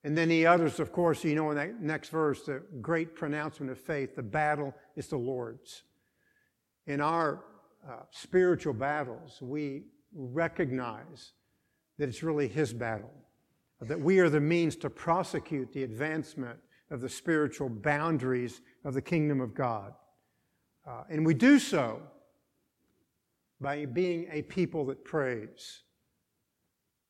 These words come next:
A people that prays.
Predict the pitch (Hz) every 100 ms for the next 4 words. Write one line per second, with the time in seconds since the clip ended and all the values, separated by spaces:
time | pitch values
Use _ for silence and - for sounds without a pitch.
0 | _ _ _ _ _ _ _ _ _ _
1 | _ _ _ _ _ _ _ _ - 156
2 | 156 127 110 _ _ _ _ _ _ _
3 | _ 131 131 - 139 123 113 147 -